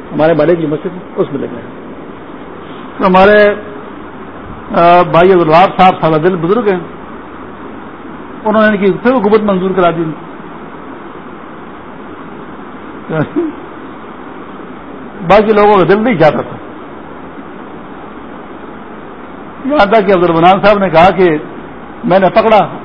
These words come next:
بیت اللہ شریف کے پاس بھائی عبدالوہاب صاحب کو، تو میں نے کہا، "لیگی کب سے بنے ہو؟" حضرت بدی رحمۃ اللہ علیہ مسلم لیگ نہیں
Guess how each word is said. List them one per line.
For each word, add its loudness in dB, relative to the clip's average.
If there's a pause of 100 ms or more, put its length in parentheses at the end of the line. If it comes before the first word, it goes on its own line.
(360)
بیت 0
اللہ 2
شریف 0
کے 0
پاس 4
بھائی 0
عبدالوہاب 0
صاحب 0
کو، -12 (600)
تو -10
میں 2
نے 2
کہا، 2
"لیگی 4
کب 4
سے 4
بنے 4
ہو؟" -2 (2250)
حضرت 2
بدی 2
رحمۃ 2
اللہ 4
علیہ 6
مسلم 0
لیگ 2
نہیں 0